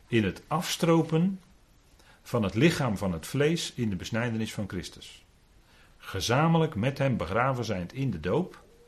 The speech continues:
In hem ook werden jullie gezamenlijk opgewekt door het geloof van de werkzaamheid van God, die hem opwekt uit de doden." Dus heb je gelijk ook dat nieuwe, hè? "In hem ook gezamenlijk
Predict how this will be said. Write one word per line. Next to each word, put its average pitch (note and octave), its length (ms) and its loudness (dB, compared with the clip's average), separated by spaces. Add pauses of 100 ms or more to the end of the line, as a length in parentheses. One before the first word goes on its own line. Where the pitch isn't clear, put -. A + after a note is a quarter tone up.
(440)
In F#2+ 200 -4
hem C#3 200 2
ook C#3 160 0
werden G#2+ 240 0
jullie F#2 220 -2
gezamenlijk F#2 640 -6
opgewekt E2+ 480 -6
door E2 160 -8
het D#2+ 120 -14
geloof A#2+ 360 -2
van F2+ 100 -8
de D#2+ 60 -8
werkzaamheid F#2 560 -6
van - 120 -14
God, - 320 -10 (340)
die F#2 160 -4
hem E2+ 120 -6
opwekt G#2+ 500 -4
uit G2 180 -4
de F#2 60 -6
doden." E2+ 380 -4 (420)
Dus F#2 120 -6
heb G2 140 -2
je F#2+ 100 -6
gelijk A2+ 300 -2
ook A#2 160 0
dat G2+ 160 2
nieuwe, G#2+ 300 4
hè? B2 140 -4 (320)
"In G2 180 -2
hem C3 200 2
ook B2 280 0
gezamenlijk G#2 640 -4